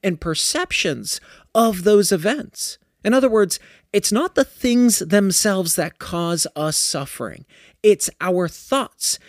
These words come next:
and beliefs about those things.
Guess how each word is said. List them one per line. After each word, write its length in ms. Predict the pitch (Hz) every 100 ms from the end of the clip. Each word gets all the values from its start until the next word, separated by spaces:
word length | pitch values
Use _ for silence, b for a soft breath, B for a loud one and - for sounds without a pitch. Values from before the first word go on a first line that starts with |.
| b b
and 200 | 185 156
beliefs 680 | 151 151 180 302 214 - - b b b
about 560 | 180 139 160 208 - -
those 340 | 196 175 -
things. 720 | - 247 170 - - - -